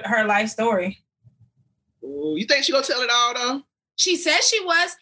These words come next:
Speaker 3: In, in the cliff notes, she was gonna tell about the husband getting a girl pregnant and how she knew and they put up in a condo. It get thick.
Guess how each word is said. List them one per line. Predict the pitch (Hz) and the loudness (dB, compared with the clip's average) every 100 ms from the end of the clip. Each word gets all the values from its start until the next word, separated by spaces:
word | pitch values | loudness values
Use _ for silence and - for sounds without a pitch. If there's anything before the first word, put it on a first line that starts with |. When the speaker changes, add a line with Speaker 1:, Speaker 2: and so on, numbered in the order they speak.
| - | -2
Speaker 3:
In, | 339 311 | -2 0
in | 320 294 | 0 0
the | 269 | 0
cliff | 392 466 | -2 0
notes, | 339 311 - | 0 0 2
she | - | 2
was | 339 | 0
gonna | 285 294 | 0 0
tell | 285 294 | 2 0
about | 277 254 262 | 0 0 0
the | |
husband | 254 285 247 285 | 0 0 0 0
getting | 269 254 | 0 0
a | 233 | 0
girl | 247 247 | 0 0
pregnant | 285 262 269 - | -2 0 0 0
and | 247 | 0
how | 247 | 2
she | 247 302 254 | 2 0 0
knew | 240 262 269 277 | 0 2 0 0
and | 233 | 2
they | 233 | 0
put | 240 254 | 0 -2
up | 254 | 0
in | 254 | -2
a | 226 | -2
condo. | - 277 269 262 | 0 2 2 0
It | 330 | 0
get | 339 - | -2 -2
thick. | - 294 - | 0 0 0